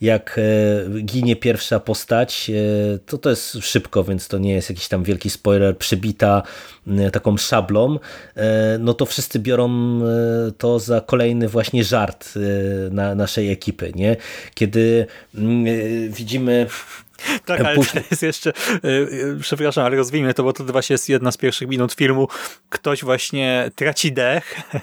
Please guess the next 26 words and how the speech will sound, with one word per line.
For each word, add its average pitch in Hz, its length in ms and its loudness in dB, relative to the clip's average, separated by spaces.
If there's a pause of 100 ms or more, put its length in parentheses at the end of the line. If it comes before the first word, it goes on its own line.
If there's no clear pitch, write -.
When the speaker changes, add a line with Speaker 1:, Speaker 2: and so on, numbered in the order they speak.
Speaker 2:
<laughs> 156 400 0
krwawi 147 680 0 (380)
na 123 240 0
śniegu, 151 580 0 (360)
a 165 100 0
wszyscy: 170 420 0
„U, 185 340 2
świetny 165 440 0
efekt, 151 640 0
ale 156 300 2
żeś 147 200 0
to 147 140 2
zrobił, 135 540 2 (340)
świetna 160 380 0
robota, 139 600 0
wow, 151 520 2
co 151 140 -2
za 147 140 0
wrażenie”. 147 380 -2 (300)
<laughs> 427 200 -2
I 240 120 0
po 277 100 0
prostu - 500 -2 (1000)
tak 196 160 0
aż, 202 200 2
e, - 40 -2